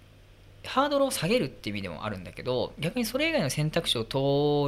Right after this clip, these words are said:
りづらくするっていうのも一個の方法の一つで、で、あの、なんだろう、投稿を始めたきっかけも、最初、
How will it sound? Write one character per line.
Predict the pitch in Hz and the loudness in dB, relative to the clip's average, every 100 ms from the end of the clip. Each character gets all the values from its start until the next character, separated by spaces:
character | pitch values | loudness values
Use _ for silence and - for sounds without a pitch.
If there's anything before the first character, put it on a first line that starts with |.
| 156 | 2
り | |
づ | 180 | 0
ら | 202 | 0
く | 202 | -2
す | - 131 | -4 -6
る | 131 | -6
っ | |
て | - - | -8 -4
い | 156 | -2
う | |
の | 175 | 2
も | 180 | 2
一 | 160 | 0
個 | 117 | -2
の | 107 | -2
方 | 107 | -2
法 | 107 | -2
の | 107 | -6
一 | - 98 | -6 -10
つ | - | -4
で、 | 98 92 87 - - - - - - | 0 2 0 -4 -16 -16 -16 -10 2
で、 | 202 156 101 - - - | 4 4 0 -12 -20 -16
あ | - 220 | -2 2
の、 | 277 285 285 277 277 - - | 2 2 4 4 2 -4 -6
な | 202 | -2
ん | |
だ | 175 | -2
ろ | |
う、 | - | 0
投 | 226 | 0
稿 | 247 254 | 2 0
を | |
始 | - 214 220 | 2 2 4
め | 220 | 2
た | 220 | -2
き | 208 | -6
っ | |
か | - 202 | -4 -4
け | 196 | -2
も、 | 196 214 165 92 - - - - - | 0 4 4 2 -4 -16 -16 -16 -12
最 | - 277 311 | -4 -2 2
初、 | - | 4